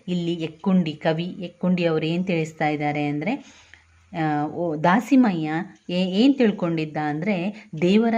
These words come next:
ದಾಸಿಮಯ್ಯನು ಕಾಯಕವೇ ಕೈಲಾಸ ಎಂದು ತಿಳಿದಿದ್ದ.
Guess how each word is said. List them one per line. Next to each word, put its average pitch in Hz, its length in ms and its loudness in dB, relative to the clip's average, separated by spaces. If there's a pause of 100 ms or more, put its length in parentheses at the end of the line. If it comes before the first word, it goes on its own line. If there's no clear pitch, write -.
(140)
ದಾಸಿಮಯ್ಯನು 160 840 0 (340)
ಕಾಯಕವೇ 196 720 2
ಕೈಲಾಸ 175 600 -2 (140)
ಎಂದು 160 260 -2
ತಿಳಿದಿದ್ದ. 175 560 2